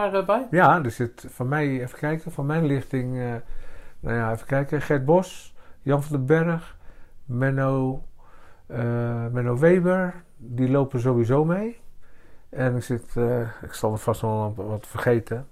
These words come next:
Speaker 2: En van andere lichtingen, veel van andere lichtingen.
Speaker 1: Oké.
Speaker 2: En we komen elkaar allemaal tegen. Nou, het is, eh, bekend dat, eh,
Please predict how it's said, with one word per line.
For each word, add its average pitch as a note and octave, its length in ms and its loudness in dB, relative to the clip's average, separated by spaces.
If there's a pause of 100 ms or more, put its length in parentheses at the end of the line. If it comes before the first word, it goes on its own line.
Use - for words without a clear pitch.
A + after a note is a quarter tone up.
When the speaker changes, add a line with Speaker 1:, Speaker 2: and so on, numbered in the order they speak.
(480)
Speaker 2:
En A#2+ 140 0
van B2+ 140 6
andere B2 300 6
lichtingen, A2+ 480 0
veel C3+ 280 4
van A#2 160 0
andere A2 300 -2
lichtingen. G#2+ 480 -6 (200)
Speaker 1:
Oké. G2 260 -10
Speaker 2:
En B2 80 4
we C3 60 6
komen C3+ 220 8
elkaar B2+ 200 2
allemaal B2+ 220 2
tegen. C3 600 2
Nou, A2+ 260 -4
het - 100 -8
is, - 300 -6
eh, A#2 240 2 (460)
bekend C#3 440 4
dat, - 280 2
eh, A#2+ 280 4